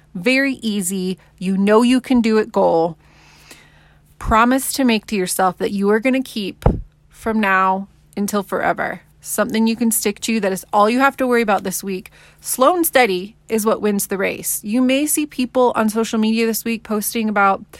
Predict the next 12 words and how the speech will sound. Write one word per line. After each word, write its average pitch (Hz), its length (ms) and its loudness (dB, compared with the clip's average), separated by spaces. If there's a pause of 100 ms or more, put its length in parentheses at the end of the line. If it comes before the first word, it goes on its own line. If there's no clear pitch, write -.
(360)
some 202 320 -2
thirty-day 254 460 0
challenge 226 500 0
to 214 80 -10
doing 214 460 -2
some 185 400 -2
crazy 233 680 0 (1160)
detox 226 840 0
or 208 100 -2
diet, 214 560 2 (880)
but 226 300 4 (100)
really 294 580 0